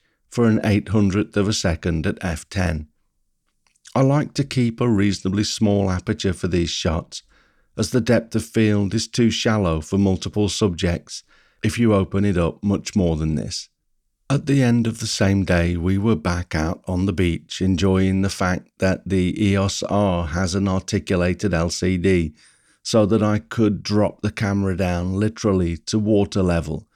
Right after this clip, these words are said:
to capture the beautiful salmon pink tones of the setting sun behind the flamingos that were gathering there in large numbers now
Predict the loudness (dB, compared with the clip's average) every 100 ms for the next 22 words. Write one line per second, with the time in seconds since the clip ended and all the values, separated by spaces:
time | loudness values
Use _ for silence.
0 | _ _ _ -6 -2 -2 -4 -2 0 0
1 | 0 0 0 -2 -2 -2 -2 0 2 2
2 | 0 0 0 -2 0 2 2 0 -2 -4
3 | -4 -2 -2 -2 -2 0 0 0 -2 -8
4 | _ _ 0 2 2 0 -2 -2 0 2
5 | 0 0 -2 -2 -8 -14 _ _ _ _
6 | _ 0 2 0 0 0 2 2 2 0
7 | 0 0 0 0 0 0 -2 0 0 0
8 | 0 -2 -2 -2 -4